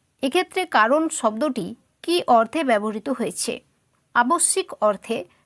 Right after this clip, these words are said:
ব্যবহৃত হয়েছে। এক কারণবাদ কাকে বলে? যে মতবাদ অনুসারে একটি কার্য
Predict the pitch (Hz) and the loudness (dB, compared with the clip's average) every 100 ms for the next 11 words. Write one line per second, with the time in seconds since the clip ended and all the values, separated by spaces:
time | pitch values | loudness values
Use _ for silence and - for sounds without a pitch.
0 | - 226 214 226 208 196 285 359 _ - | -2 2 2 0 -2 -2 -4 -4 _ -6
1 | 208 - - - - _ _ _ _ _ | -6 -6 -8 -10 -14 _ _ _ _ _
2 | _ _ _ _ _ _ _ _ _ - | _ _ _ _ _ _ _ _ _ 0
3 | 262 294 - 359 370 359 359 349 214 190 | 0 2 2 4 4 4 4 2 0 0
4 | 226 196 165 - - _ _ 254 240 349 | 0 2 0 -2 -12 _ _ -4 2 4
5 | 349 339 349 302 247 247 - 294 330 - | 4 4 4 4 2 0 0 0 0 -2
6 | 220 - 254 240 220 202 202 185 | -4 -4 -2 2 2 2 -4 -6